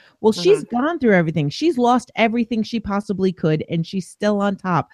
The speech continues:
Speaker 1: So she's at the point where she says, "I had nothing left to lose. I don't care who knows." And Jaime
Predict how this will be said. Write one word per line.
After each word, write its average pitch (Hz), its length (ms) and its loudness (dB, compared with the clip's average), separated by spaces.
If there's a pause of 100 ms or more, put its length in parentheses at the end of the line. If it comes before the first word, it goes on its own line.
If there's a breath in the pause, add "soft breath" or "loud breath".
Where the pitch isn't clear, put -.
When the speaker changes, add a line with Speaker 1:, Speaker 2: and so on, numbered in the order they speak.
(260 soft breath)
Speaker 1:
So 214 160 0
she's 381 380 0
at 254 160 2
the 208 80 -2
point 180 320 2
where 185 160 0
she 202 200 -6
says, 170 460 -2 (720)
"I 554 220 4
had 269 100 6
nothing 220 260 6
left 190 300 2
to 160 80 -2
lose. 160 640 2 (400)
I 453 180 2
don't 190 240 0
care 359 300 0
who 214 140 4
knows." 165 340 2 (400 soft breath)
And 220 260 4
Jaime 381 460 0